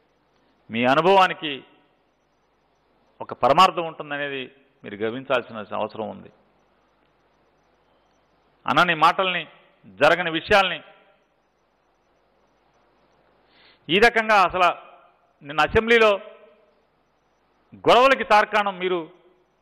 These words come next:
ఒక వ్యక్తిని ప్రేరేపించి, ఒక శాసనసభ్యుడిని ఇష్టారాజ్యంగా వ-, వదులుతాం కాబట్టే అసలు ఏదో ఒకటి ఇటు నుంచి అటు నుంచో గొడవలు వచ్చే పరిస్థితులు ఉన్నాయి. అసలు నిన్న సావధానంగా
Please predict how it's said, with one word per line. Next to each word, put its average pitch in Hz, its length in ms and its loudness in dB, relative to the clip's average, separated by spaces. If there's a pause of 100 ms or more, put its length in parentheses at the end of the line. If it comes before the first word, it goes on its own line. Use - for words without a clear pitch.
(760)
ఒక 127 140 -2
వ్యక్తిని 170 340 0
ప్రేరేపించి, 196 600 0
ఒక 170 120 -2
శాసనసభ్యుడిని 190 800 -2 (1600)
ఇష్టారాజ్యంగా 190 760 2
వ-, 170 160 -6 (540)
వదులుతాం 233 400 0
కాబట్టే 214 380 2
అసలు 202 440 -2
ఏదో 254 160 6
ఒకటి 240 300 2 (240)
ఇటు 185 180 -12
నుంచి 220 240 -4
అటు 190 240 0
నుంచో 208 180 -6
గొడవలు 185 300 0
వచ్చే 180 200 -6
పరిస్థితులు 143 380 -8
ఉన్నాయి. 123 180 -18 (300)
అసలు 143 160 -6
నిన్న 170 240 2 (1400)
సావధానంగా 214 920 4